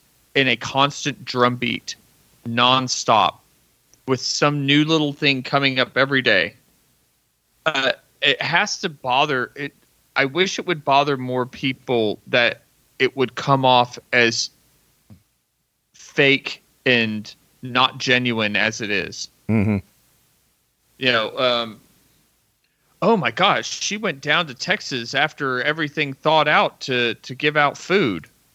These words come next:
Speaker 1: Yeah, okay. <laughs> You know, like, people talked about that for two days.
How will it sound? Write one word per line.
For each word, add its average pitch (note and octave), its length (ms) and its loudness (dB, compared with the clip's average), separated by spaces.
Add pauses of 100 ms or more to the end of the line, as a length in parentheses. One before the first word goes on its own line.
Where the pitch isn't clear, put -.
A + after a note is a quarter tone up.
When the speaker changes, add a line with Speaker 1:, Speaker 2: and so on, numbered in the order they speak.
(1500)
Speaker 1:
Yeah, A2 320 2 (680)
okay. B2 420 0 (300)
<laughs> F3 80 -6 (1160)
You C3+ 100 4
know, C3 220 4
like, C3+ 240 0
people D3+ 260 -8
talked D#3 320 -4
about A#2+ 220 -2
that A#2 200 -2
for B2 80 -10
two C#3 220 -4
days. C3 460 0